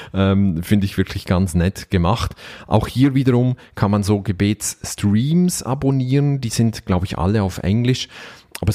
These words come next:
ich habe zum Beispiel so einen Gebetsstream abonniert, wo, wo viele Psalmen drin sind. Ich, ich bete sehr gerne Psalme.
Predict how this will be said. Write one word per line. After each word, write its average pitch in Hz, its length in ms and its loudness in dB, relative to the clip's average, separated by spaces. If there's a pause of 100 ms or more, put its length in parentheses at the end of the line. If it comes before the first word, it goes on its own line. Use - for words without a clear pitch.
ich 104 140 -2
habe - 120 0
zum 98 120 0
Beispiel 92 240 2
so 95 80 2
einen 92 140 2
Gebetsstream 92 720 -2
abonniert, 95 480 0
wo, 87 280 2
wo 87 140 0
viele 92 300 -2
Psalmen 123 500 0
drin 127 240 2
sind. 120 240 0
Ich, - 200 -6
ich - 160 -8
bete 95 260 0
sehr 85 180 0
gerne 82 320 -4
Psalme. 123 480 -2